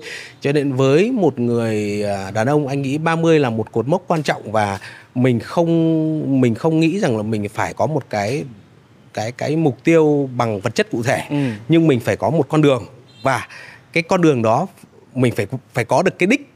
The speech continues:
Speaker 1: mình, và mình được có được cái, cái, cái kết quả của cái chặng đấy. Ví dụ kết quả chặng đấy, anh sẽ rất vui nếu như cái chặng đấy mình đã, các bạn trẻ đạt được một cái vị trí nhất định, không phải là vị trí người bắt đầu.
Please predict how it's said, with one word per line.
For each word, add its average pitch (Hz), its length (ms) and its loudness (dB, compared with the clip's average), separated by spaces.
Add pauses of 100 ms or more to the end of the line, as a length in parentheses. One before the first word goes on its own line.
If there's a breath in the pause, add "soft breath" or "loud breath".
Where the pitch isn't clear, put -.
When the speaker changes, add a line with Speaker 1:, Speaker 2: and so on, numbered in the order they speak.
(140)
Speaker 1:
mình, 123 380 2
và 123 140 0
mình 131 180 0
được 170 140 2
có 160 140 0
được 190 140 -2
cái, 165 180 0
cái, 180 140 -6
cái 185 160 -6 (180)
kết 269 160 0
quả - 220 0
của 107 100 -8
cái 123 80 0
chặng 139 180 0
đấy. 143 160 2 (280 loud breath)
Ví 196 80 4
dụ 156 60 2
kết - 140 0
quả 107 160 2
chặng 123 180 -4
đấy, 123 220 0 (260 loud breath)
anh 165 140 0
sẽ 196 100 0
rất 214 160 2
vui 202 360 4
nếu 139 160 2
như 175 100 2
cái 180 100 2
chặng 143 220 -2
đấy 131 160 2
mình 143 260 0
đã, 127 440 -4 (260)
các 165 80 0
bạn 139 160 0
trẻ 87 360 -4
đạt 120 220 -4
được 117 160 -6
một 117 220 -2
cái 117 180 0
vị 160 180 0
trí 151 320 -4 (640)
nhất 175 180 2
định, 240 140 2 (580 loud breath)
không 180 160 0
phải 110 160 -2
là 101 60 0
vị 117 120 0
trí 123 160 -6
người 156 340 2
bắt 147 140 0
đầu. 135 140 0